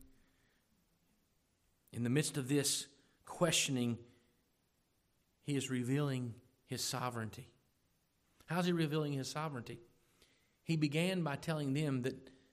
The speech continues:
no one knows what God knows. He began by telling them that no one can do what God has done. And he continued to tell them that no one will do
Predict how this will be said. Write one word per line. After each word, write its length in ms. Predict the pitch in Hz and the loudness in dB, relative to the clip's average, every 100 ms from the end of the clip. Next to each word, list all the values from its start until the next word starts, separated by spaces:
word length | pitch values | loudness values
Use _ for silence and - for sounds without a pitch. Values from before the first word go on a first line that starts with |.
| _ | _
no 240 | 117 139 185 | 0 2 4
one 400 | 175 143 131 127 | 4 2 0 0
knows 680 | 147 123 120 110 - - - _ _ _ _ _ _ _ _ _ - | -2 -2 -4 -6 -10 -16 -20 _ _ _ _ _ _ _ _ _ -10
what 160 | 117 | -6
God 280 | 120 120 110 | -4 -2 -2
knows. 420 | 113 104 104 - - _ _ _ _ _ _ _ - | -4 -6 -10 -14 -18 _ _ _ _ _ _ _ 0
He 100 | - | 8
began 440 | 170 170 185 202 180 | 10 10 10 10 8
by 140 | 165 | 4
telling 420 | 165 185 180 156 | 4 4 4 4
them 240 | 160 170 147 | 6 6 6
that 140 | 143 | 2
no 240 | 139 160 | 2 4
one 580 | 214 196 151 139 135 135 - - - | 6 6 6 8 6 4 -2 -14 0
can 220 | - 131 | 12 12
do 460 | 120 180 175 110 110 - - - - _ _ _ _ _ _ - | 12 8 8 4 -4 -10 -20 -20 -20 _ _ _ _ _ _ -8
what 180 | 127 | -6
God 260 | 120 127 120 | -2 0 0
has 140 | 113 | -2
done. 320 | 107 117 110 - - _ _ _ _ _ _ _ _ _ _ _ - - | -2 -4 -4 -6 -14 _ _ _ _ _ _ _ _ _ _ _ -4 10
And 260 | 170 175 | 12 12
he 280 | 175 175 - - - - | 12 12 4 -12 -16 -14
continued 480 | - 160 180 220 208 | 2 6 8 10 10
to 80 | 175 | 8
tell 260 | 175 214 214 | 10 10 10
them 200 | 175 170 | 10 10
that 140 | 175 | 10
no 140 | 180 | 12
one 320 | 202 185 175 175 | 12 12 12 12
will 160 | 170 | 12
do 680 | 147 139 226 165 135 135 | 10 10 12 12 12 12